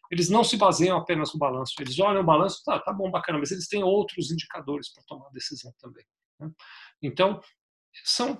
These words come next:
tarefas que a gente faz, mas que não agregam valor pro cliente, né? Agora, quando a gente vai pra informações relevantes, personalidades,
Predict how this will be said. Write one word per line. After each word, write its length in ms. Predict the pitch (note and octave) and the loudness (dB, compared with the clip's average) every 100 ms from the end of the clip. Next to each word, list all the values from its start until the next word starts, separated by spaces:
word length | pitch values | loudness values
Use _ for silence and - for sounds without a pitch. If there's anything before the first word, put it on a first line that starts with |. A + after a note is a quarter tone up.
| _ | _
tarefas 360 | G#3 F#3+ F#3 D#3+ | 2 4 2 0
que 80 | G#3 | 0
a 40 | |
gente 200 | F3+ G3+ | 0 0
faz, 200 | F3+ E3 | 2 2
mas 140 | G3 | 0
que 100 | - | -2
não 140 | B3 G#3+ | -2 0
agregam 420 | G#3+ D3+ D3 D#3 | 0 2 2 2
valor 440 | D#3 G3+ B2+ A#2+ - | 0 0 -2 -4 -12
pro 120 | D3 | -14
cliente, 400 | F#3 A#2 - - C#3 | -8 -8 -6 -10 -10
né? 120 | D#3+ _ _ _ _ _ _ - - - | -12 _ _ _ _ _ _ -20 -14 2
Agora, 340 | G3+ C#3+ C3 | 4 6 4
quando 180 | - A3+ | 2 4
a 20 | |
gente 140 | E3+ E3 | 4 6
vai 200 | D3+ A#2+ | 4 4
pra 120 | D3 | 0
informações 500 | C#3 G3+ F3 A3 F3+ | 0 2 2 2 0
relevantes, 560 | G#3 D#3 C#3+ D3+ - - | 2 2 2 0 0 -2
personalidades, 1000 | F3 G3 F#3 D#3+ C3 C#3+ C3+ A2+ - | 2 2 2 0 2 2 2 -4 -16